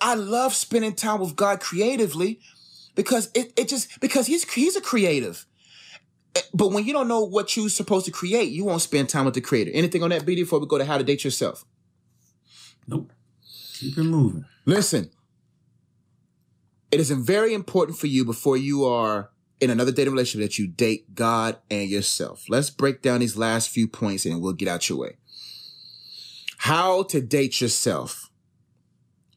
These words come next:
Speaker 1: Many people are trying to find themselves in other people. That's why they use or waste their time in dates to try to hopefully find themselves in somebody else.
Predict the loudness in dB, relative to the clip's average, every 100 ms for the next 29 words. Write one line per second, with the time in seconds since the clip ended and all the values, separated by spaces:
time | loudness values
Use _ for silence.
0 | _ _ -20 -6 2 4 4 0 -2 0
1 | 0 0 0 0 -2 -10 _ _ _ _
2 | _ _ 0 0 0 0 0 0 -2 -4
3 | -2 0 2 0 0 0 0 0 -2 -2
4 | 0 0 2 0 0 0 2 2 2 2
5 | 0 0 0 0 0 0 -2 -2 0 0
6 | 2 0 0 0 0 0 -6 -4 0 0
7 | 0 2 0 0 -4 -2 0 0 0 0
8 | 0 0 -2 0 -2 -2 -4 -6 -6 -10